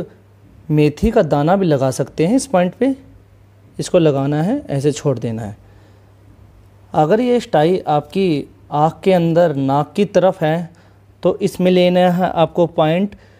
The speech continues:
यू बी सिक्सटी सेवन, जो कि आपकी स्मॉल फिंगर पे आता है। इस पे भी आपको मेथी का दाना लगा सकते हैं।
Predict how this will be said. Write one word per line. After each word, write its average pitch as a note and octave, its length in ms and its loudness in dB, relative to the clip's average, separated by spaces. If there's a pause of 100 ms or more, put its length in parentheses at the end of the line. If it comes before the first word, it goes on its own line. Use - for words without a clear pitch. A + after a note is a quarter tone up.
(260)
यू D#3+ 240 2
बी G3+ 240 -2 (120)
सिक्सटी - 400 -4
सेवन, A2+ 400 -4 (380)
जो D3+ 180 2
कि D3+ 120 -2
आपकी D#3 220 0
स्मॉल D3 300 -2
फिंगर C#3+ 340 -2
पे C3+ 140 -6
आता C3+ 260 -4
है। G3 200 -4 (600)
इस C#3+ 120 -6
पे D3 120 -6
भी D#3 80 0
आपको D#3+ 180 -2
मेथी D3+ 340 0
का D#3 100 4
दाना C3+ 220 -2
लगा B2+ 220 0
सकते D3+ 320 -6
हैं। G#3+ 240 -4